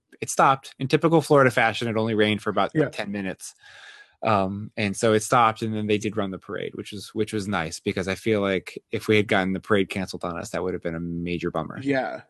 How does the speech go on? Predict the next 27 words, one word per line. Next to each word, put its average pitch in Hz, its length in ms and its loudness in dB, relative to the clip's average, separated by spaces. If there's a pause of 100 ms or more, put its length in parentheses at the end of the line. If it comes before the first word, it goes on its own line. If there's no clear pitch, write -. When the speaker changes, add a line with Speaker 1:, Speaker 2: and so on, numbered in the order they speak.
(160)
Speaker 2:
I 160 140 2
mean, 143 240 4
like, 139 180 -2
there's 147 220 2
only 151 160 4
so 151 180 2
many 139 200 4
things 131 340 -4
they 123 100 -2
do 127 220 0
there 117 260 -2
for - 140 -8
the 147 100 0
weekend, 151 220 4
Speaker 1:
Yeah, 175 180 6
Speaker 2:
right? 143 120 0
Speaker 1:
and 190 120 -4
Speaker 2:
And - 120 -10
the - 100 -16
Speaker 1:
I 202 140 8
was 220 120 10
Speaker 2:
parade's 226 40 6
a 240 40 6
Speaker 1:
actually 254 240 0
Speaker 2:
big - 80 -4
part. 226 120 -4
Speaker 1:
surprised. 175 480 4